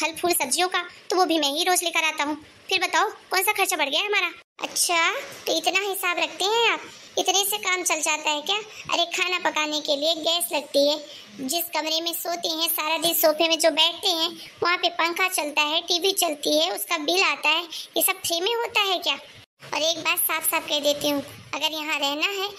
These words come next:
तो खर्चा तो देना ही पड़ेगा और हमारे हिसाब से ही रहना पड़ेगा, नहीं तो उठाइए अपना बोरिया बिस्तरा और अपने घर चले जाइए, हमें कोई ज़रूरत नहीं है। बस बहू, बहुत सुन लिया मैंने तुम्हारा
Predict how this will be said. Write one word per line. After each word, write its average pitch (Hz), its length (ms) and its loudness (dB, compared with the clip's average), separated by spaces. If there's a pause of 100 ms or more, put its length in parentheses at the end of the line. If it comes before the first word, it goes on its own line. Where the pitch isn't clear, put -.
(280)
तो 403 80 0
खर्चा 330 380 -2
तो 381 140 0
देना 311 300 2
ही 330 160 -4
पड़ेगा 302 360 0
और 403 100 2
हमारे 339 300 2
हिसाब 320 380 -2
से - 120 0
ही 311 100 2
रहना 277 240 0
पड़ेगा, 269 320 -2 (380)
नहीं 302 120 -2
तो 311 140 4
उठाइए 302 460 0
अपना - 240 -4
बोरिया 349 300 2
बिस्तरा 359 340 0
और - 520 -4
अपने 330 180 -2
घर 302 160 -2
चले 285 260 0
जाइए, 269 300 0 (260)
हमें 392 220 0
कोई 381 240 2
ज़रूरत 294 420 0
नहीं 339 220 0
है। 302 100 -6 (560)
बस 294 240 0
बहू, 302 200 4 (260)
बहुत 294 220 2
सुन 311 140 -2
लिया 320 140 0
मैंने 349 180 -2
तुम्हारा 302 240 2